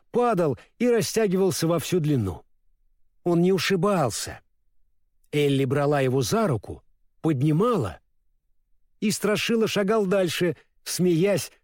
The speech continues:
над своей неловкостью. Потом Элли подобрала у края дороги толстую ветку и предложила её Страшиле вместо трости. Тогда дело пошло лучше,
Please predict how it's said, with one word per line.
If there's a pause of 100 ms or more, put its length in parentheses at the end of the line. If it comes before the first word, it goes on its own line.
над
своей
неловкостью. (1300)
Потом (360)
Элли
подобрала
у
края
дороги
толстую
ветку (380)
и
предложила
её
Страшиле (200)
вместо
трости. (1300)
Тогда
дело
пошло
лучше,